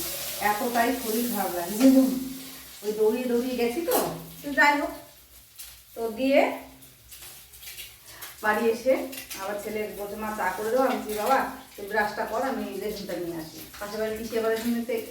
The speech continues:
গেছিলো, বললো, "যা, পিয়া, ফাঁকাই আছে।" ওই জন্য তাড়াহুড়ো করে গেছি। এমন এক মহিলা এসছে রেশন নিতে, দুনিয়ার রেশন, আর ওরা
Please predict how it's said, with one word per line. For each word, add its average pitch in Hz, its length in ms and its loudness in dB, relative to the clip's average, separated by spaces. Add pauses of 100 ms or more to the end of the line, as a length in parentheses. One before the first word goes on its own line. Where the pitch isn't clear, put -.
গেছিলো, 226 400 -2 (400)
বললো, 247 300 8
"যা, 240 300 4
পিয়া, 427 300 2 (260)
ফাঁকাই 233 360 0
আছে।" - 560 -8
ওই 311 80 4
জন্য 320 100 2
তাড়াহুড়ো 302 340 8
করে 277 180 0
গেছি। 262 360 -2 (400)
এমন 269 400 2
এক 262 280 2
মহিলা 247 340 4
এসছে 220 420 2
রেশন 202 320 -6
নিতে, 190 460 -6 (640)
দুনিয়ার 262 480 6
রেশন, 185 320 -4 (2250)
আর 208 180 -2
ওরা 220 220 2